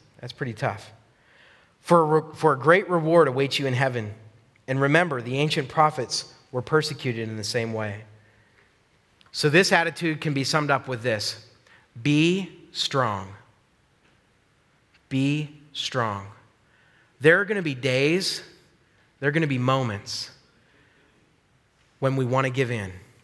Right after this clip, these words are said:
When we wanna say, "You know what, I, I, I'm not gonna be true right now. I,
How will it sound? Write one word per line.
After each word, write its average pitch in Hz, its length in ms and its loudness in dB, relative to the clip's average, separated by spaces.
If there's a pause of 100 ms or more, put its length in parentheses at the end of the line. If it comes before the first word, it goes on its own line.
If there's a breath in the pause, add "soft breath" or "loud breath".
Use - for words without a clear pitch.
(1120 soft breath)
When 135 200 0
we 143 80 2
wanna 139 180 4
say, 120 300 -2
"You 120 140 -10
know 127 100 0
what, 120 160 0
I, 117 160 -4 (500)
I, 127 180 -10
I'm 143 120 0
not 139 160 2
gonna 127 140 -8
be 113 100 -10
true 131 560 -2
right 127 200 0
now. 120 300 -2
I, 127 140 -4